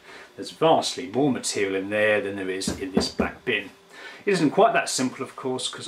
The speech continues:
our bin collections are once every two weeks, and last week it was a turn of the black bin, and this week it will be return of the blue bin. So actually, to be fair, there should be twice as much in there as here.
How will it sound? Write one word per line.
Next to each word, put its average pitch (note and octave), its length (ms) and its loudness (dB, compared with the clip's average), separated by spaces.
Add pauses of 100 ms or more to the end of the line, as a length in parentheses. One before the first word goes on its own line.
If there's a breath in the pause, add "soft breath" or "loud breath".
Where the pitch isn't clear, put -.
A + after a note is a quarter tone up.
our C3+ 180 6
bin A2 240 -6
collections G#2 800 -6
are G#2 320 -2 (120)
once B2+ 440 0
every B2 240 -8 (100)
two A#2+ 520 6 (100)
weeks, - 680 0 (320 loud breath)
and A#2+ 400 0
last A#2+ 400 4
week A#2 220 -4
it - 100 -14
was C3 140 -6
a - 40 -8
turn A2 320 2
of F#2+ 80 -8
the B2 60 0
black C#3 220 0
bin, G3+ 280 2 (500 loud breath)
and G#2 400 0
this - 220 -2
week - 220 -8
it - 60 -12
will A2 80 -12
be A#2 100 -10 (140)
return F#2 340 -4
of F2+ 120 -14
the - 80 -20
blue G#2+ 220 -4
bin. - 420 -2
So - 140 2
actually, G2+ 520 -2
to - 120 -18
be A2+ 60 -10
fair, G#2 460 0 (680 loud breath)
there A2 160 4
should - 340 2
be G#2+ 340 0 (200)
twice - 320 0
as G2 100 -4
much G2+ 320 -2
in G2 100 -6
there G2 400 0
as G2+ 200 -4
here. A2+ 300 2